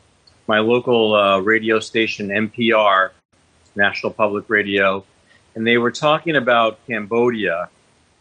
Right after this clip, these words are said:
and, um, how Cambodia, um, and China, actually China most recently is helping Cambodia by donating, like,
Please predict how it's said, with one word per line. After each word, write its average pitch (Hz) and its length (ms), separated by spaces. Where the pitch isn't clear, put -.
and, 104 500
um, 98 320
how 113 640
Cambodia, 123 920
um, 104 500
and 101 260
China, 143 560
actually 117 360
China 117 600
most 123 300
recently 117 440
is 98 140
helping 127 420
Cambodia 104 840
by 98 480
donating, 110 840
like, 95 360